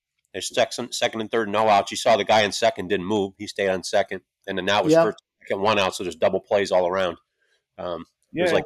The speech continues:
Speaker 3: and, and, and the one in the seventh inning, first and third, where the Phillies with the infield in were able to turn a double play. You know,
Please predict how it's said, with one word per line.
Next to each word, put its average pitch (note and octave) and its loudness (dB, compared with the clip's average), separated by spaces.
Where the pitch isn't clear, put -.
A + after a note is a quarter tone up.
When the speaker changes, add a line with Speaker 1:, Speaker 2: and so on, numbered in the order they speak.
Speaker 3:
and, D#3 -2
and, D#3+ -2
and D3 -8
the C#3+ -2
one F3 2
in D#3 -4
the C3 -4
seventh G3+ -6
inning, B2 -2
first F3 -2
and C3 -6
third, C#3 -2
where C3 0
the B2 -4
Phillies D#3 2
with B2 -8
the C3+ -4
infield D3 -2
in F3 -2
were C3+ -2
able C3+ -2
to A#2+ -14
turn D3+ -8
a B2+ -8
double C3 2
play. D3+ -2
You C#3 -6
know, C3+ -4